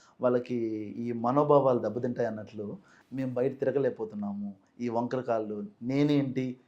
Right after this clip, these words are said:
ఇట్లా నడవడం ఏంది?" అని అడుగుతున్నారు అందరూ. కాబట్టి ఆ సైకియాట్రిక్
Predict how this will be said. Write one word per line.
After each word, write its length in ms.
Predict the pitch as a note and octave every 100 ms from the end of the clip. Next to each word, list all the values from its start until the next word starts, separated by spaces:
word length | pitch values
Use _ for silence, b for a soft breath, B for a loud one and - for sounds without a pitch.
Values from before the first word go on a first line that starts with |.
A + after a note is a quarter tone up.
| -
ఇట్లా 220 | A#2 C#3+
నడవడం 420 | C#3+ C3 B2 A#2+
ఏంది?" 200 | A2+ A2+
అని 100 | A2+
అడుగుతున్నారు 460 | G#2+ G#2+ G#2+ A2 G#2
అందరూ. 280 | G2+ G2+ G2 - b b -
కాబట్టి 520 | D#3 E3+ F3 F3 - A#2+
ఆ 200 | C3+ F#3
సైకియాట్రిక్ 880 | D#3+ D#3+ E3+ G3 F#3 - E3+ -